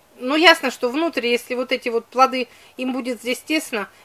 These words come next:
если наружу будет красивый раскидистый куст, вот если на этом я вам покажу, вот видите, у нас один внутрь, другой наружу. Вот тот, который внутрь,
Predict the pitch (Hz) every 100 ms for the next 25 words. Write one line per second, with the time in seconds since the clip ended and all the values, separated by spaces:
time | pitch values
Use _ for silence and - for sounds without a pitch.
0 | - 247 254 262 277 277 240 233 226 -
1 | 269 - 285 226 220 226 - 247 214 -
2 | 220 - 359 - _ - - - _ 240
3 | 247 247 - _ _ 240 247 - 240 247
4 | 247 240 208 208 208 208 214 - 226 277
5 | 277 - _ _ _ - - - 240 294
6 | 254 240 240 240 - - 247 254 269 247
7 | - 233 320 392 - - - _ _ _
8 | _ _ 214 247 269 339 247 208 208 208
9 | 196 180 _ _ - - - - 240 -
10 | 330 - 294 294 277 269 359 392 247